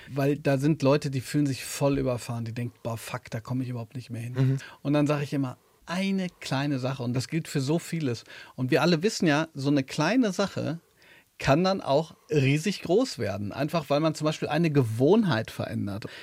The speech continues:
Speaker 1: oder den Blick anders einstellt, ja. Ich habe das tatsächlich auch, ja, Max, von dir, nochmal von unserer gemeinsamen Folge, da hatte ich das mitgenommen, da war die noch gar nicht ausgestrahlt,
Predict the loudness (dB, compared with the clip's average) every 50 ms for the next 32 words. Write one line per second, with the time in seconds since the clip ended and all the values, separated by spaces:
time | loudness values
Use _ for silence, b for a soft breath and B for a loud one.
0 | B B B _ 2 4 6 6 8 8 8 8 6 6 4 4 4 4 4 0
1 | -6 -20 _ _ 0 4 6 6 6 4 0 -4 -2 0 2 2 2 0 0 -4
2 | -4 -4 -4 -4 -4 -4 -4 -4 -4 B B B B B B B B B -2 -2
3 | 0 0 0 0 0 0 0 0 0 2 0 -2 -2 0 -2 -4 -4 -2 -2 0
4 | 0 0 -2 -4 -6 -12 -20 -20 -20 _ _ _ _ -20 -20 _ -4 0 2 2
5 | 2 2 0 -2 -2 -6 -10 -12 -12 -8 -4 -4 -2 -2 -2 -2 2 4 4 4
6 | 6 6 6 6 8 6 6 6 6 4 6 6 4 4 2 2 2 2 2 2
7 | 0 2 4 4 4 6 6 6 6 6 6 6 6 6 4 4 2 0 2 2
8 | 4 4 2 0 -2 -6 -8 b b b b b b b b -2 0 0 0 -2
9 | -2 -2 -2 -2 0 2 0 0 0 0 0 2 4 4 6 6 6 4 4 2
10 | 2 2 2 2 2 0 -2 -4 -8 -12 -12 -12 -12 -10 -10 -12 -12 -16